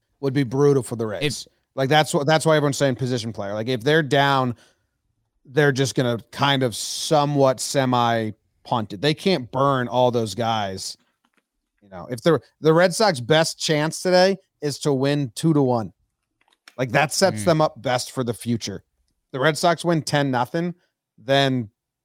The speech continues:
Speaker 1: that's great, obviously, and their odds are amazing. But if they win two to one and, and beat all the good relievers and make the re-, relievers throw bullets and not have to get to save those guys,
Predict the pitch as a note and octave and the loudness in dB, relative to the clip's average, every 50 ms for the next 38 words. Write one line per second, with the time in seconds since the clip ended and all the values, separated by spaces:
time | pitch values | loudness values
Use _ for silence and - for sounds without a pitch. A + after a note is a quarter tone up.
0 | _ _ _ _ _ _ _ _ _ _ _ _ - C#3 C3 - - - B2+ B2+ | _ _ _ _ _ _ _ _ _ _ _ _ -2 -2 -2 -2 -4 -4 0 2
1 | D3+ D#3 D3 A#2+ A2 B2+ C3 C3+ A#2 - A2 - - A#2 A2+ A2 A2+ G#2+ G2 A#2 | 4 4 4 2 2 2 2 2 2 -2 -4 -4 -4 -4 -4 -4 -4 -4 -2 -2
2 | A2+ A2 G#2+ G2+ A2+ G#2 G#2+ A2 A2+ B2 C3 C3+ A#2+ - G2+ G2+ G2 F#2+ _ _ | -2 -2 -2 -4 -6 -6 -4 -4 -2 0 0 0 0 -2 -6 -10 -10 -12 _ _
3 | _ _ _ _ - B2 A#2+ B2 A2 F#2 C3 B2+ C3+ C#3 C#3+ C#3 B2+ A2+ - - | _ _ _ _ -6 -2 -2 -2 -2 0 0 0 2 2 2 0 -2 -4 -4 -4
4 | C#3 C3 B2 A2+ A#2 A#2+ B2 B2 A#2 G#2+ G#2+ G2+ G#2 G#2+ G2+ F2+ - A#2+ B2 B2 | -2 0 0 0 2 0 0 0 -2 -4 -4 -6 -6 -8 -8 -6 -4 -2 -2 0
5 | A#2 A2 G2 G#2 F2+ A#2+ A2 A2 G2 - - A2+ G#2+ G2 G#2+ A2+ G#2 A#2+ B2+ B2+ | -2 -2 -4 -6 -8 -8 -8 -8 -12 -14 -12 -10 -10 -8 -8 -6 -4 -4 -4 -4
6 | A2 G#2+ G#2+ G#2+ G#2 - G#2 G2 G#2 - _ _ - - A#2+ A#2 A2+ A2+ A2+ G#2 | -4 -4 -6 -6 -8 -8 -10 -10 -10 -12 _ _ -14 -10 -8 -6 -4 -4 -4 -4
7 | A#2+ A2+ - - A2+ G#2+ G#2+ G#2 G#2 F#2+ G2+ G2 G#2 B2+ D3+ D#3 - - - - | -4 -6 -6 -6 -4 -2 0 0 -2 -2 -4 -2 0 0 0 0 -2 -10 -12 -14
8 | _ _ _ _ - G#2+ A2 G#2+ G#2 G#2+ G#2+ A#2 A2+ - _ - A#2+ A2+ - A2+ | _ _ _ _ -8 -6 -4 -4 -4 -4 -2 -4 -4 -6 _ -10 -10 -8 -8 -6
9 | G2+ - G#2 G#2 G#2 G2 B2+ C3 C3 - - D#3 D#3+ F3 F#3 F3 - - | -8 -8 -6 -6 -4 -2 0 -2 0 0 -2 -2 0 0 -2 -4 -8 -12